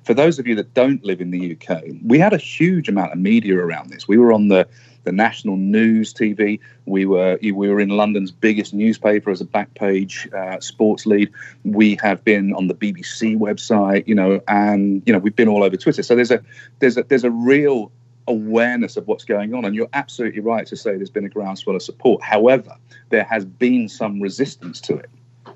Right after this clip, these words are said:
from some people that think that we in some way are telling them what to do, that we are somehow, um, trying to sanitize football, that we are somehow trying to stop them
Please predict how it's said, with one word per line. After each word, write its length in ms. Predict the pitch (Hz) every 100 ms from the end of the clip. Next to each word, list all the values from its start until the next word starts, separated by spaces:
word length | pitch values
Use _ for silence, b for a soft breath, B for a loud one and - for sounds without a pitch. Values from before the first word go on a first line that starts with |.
| - - -
from 120 | 104
some 240 | - 117 120
people 360 | 98 92 98
that 120 | 92 -
think 300 | 110 104 - B B B -
that 140 | 113
we 160 | 117 113
in 80 |
some 260 | 107 131 131
way 140 | 107
are 100 | 101 -
telling 460 | - 123 117 117 104
them 200 | 101 98
what 160 | -
to 140 | - 101
do, 280 | 127 90 - b b b -
that 100 | 110
we 160 | 107
are 80 | 101
somehow, 800 | - 131 120 110 110 107 101 101 -
um, 380 | 104 101 101 104 -
trying 600 | - 120 113 104 104 101
to 360 | - 107 101 95
sanitize 920 | - - 127 120 - 95 87 85 -
football, 380 | 131 - 92 -
that 140 | 104
we 180 | 104 104
are 220 | 104 101 - B B
somehow 500 | - 123 120 110 107
trying 520 | 104 - 113 110 104 107
to 360 | - 104 104 -
stop 540 | - - - 120 -
them 280 | 113 101 101